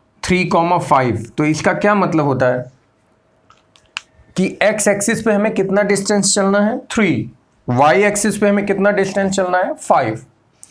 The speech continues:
तो उसी तरीके से एक random circle,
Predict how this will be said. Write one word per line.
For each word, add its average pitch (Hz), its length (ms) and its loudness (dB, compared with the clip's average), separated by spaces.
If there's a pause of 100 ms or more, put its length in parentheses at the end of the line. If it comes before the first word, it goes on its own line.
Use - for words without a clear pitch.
(300)
तो 214 100 2
उसी 214 240 0
तरीके 190 360 0
से 170 140 -2 (220)
एक 190 200 0
random 185 580 0
circle, 143 460 -2